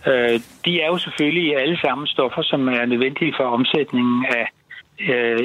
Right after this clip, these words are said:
energi og mad og alt muligt andet i vores krop. Øh, det er alle vores funktioner,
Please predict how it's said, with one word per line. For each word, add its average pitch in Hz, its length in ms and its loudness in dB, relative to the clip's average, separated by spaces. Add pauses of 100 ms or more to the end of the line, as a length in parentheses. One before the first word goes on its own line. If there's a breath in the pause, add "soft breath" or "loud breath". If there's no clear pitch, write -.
(120)
energi 147 520 0
og 113 340 0
mad 123 300 0
og 117 300 -2
alt 147 220 -2
muligt 135 260 2
andet 135 180 2
i - 20 2 (120)
vores 117 160 0
krop. 147 240 -2 (220)
Øh, 131 260 2
det 131 140 0
er 123 80 0
alle 139 120 0
vores 131 380 0 (280 loud breath)
funktioner, 147 420 2